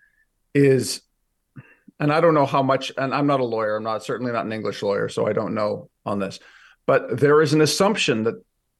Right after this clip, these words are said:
this could happen anytime anybody steps on the ice.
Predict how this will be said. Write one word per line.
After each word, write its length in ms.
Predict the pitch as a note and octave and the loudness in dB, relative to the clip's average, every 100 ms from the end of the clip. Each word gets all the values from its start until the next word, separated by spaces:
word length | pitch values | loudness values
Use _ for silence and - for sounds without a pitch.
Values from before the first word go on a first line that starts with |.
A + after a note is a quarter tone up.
| - | -18
this 340 | C3+ D3 F#3 | -4 -2 -2
could 360 | - - F3 C#3 | -6 -2 0 0
happen 460 | C3 C3+ B2 - - _ _ _ _ _ _ - | -2 -2 -4 -8 -14 _ _ _ _ _ _ -4
anytime 420 | - E3+ E3+ C#3+ | -2 0 0 2
anybody 320 | C#3+ D3 B2+ | 2 2 0
steps 320 | A#2+ C3+ A#2 B2 | -2 -4 -2 -4
on 80 | |
the 140 | G#2 G#2+ | -6 -8
ice. 320 | G2 - | -10 -14